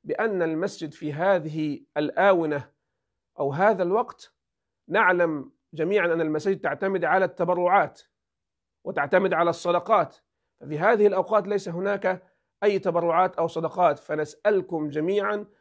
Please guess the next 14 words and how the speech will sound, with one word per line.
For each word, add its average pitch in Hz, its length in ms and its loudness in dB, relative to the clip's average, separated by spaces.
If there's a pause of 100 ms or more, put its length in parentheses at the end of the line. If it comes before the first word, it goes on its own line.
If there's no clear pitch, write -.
(300)
أن 202 260 -2
تتبرعوا 165 840 0
وتتصدقوا 180 840 -2 (120)
لمساجدكم. 165 1080 0 (440)
المساجد 156 400 0
تحتاج 175 500 0
إليكم. 175 640 -2 (400)
الصدقة 226 720 4
للفقراء 196 560 4
والمساكين، 214 640 -2
وأيضًا 233 580 2
ضعوا 202 500 2
المسجد 190 760 0 (640)
في 233 500 -6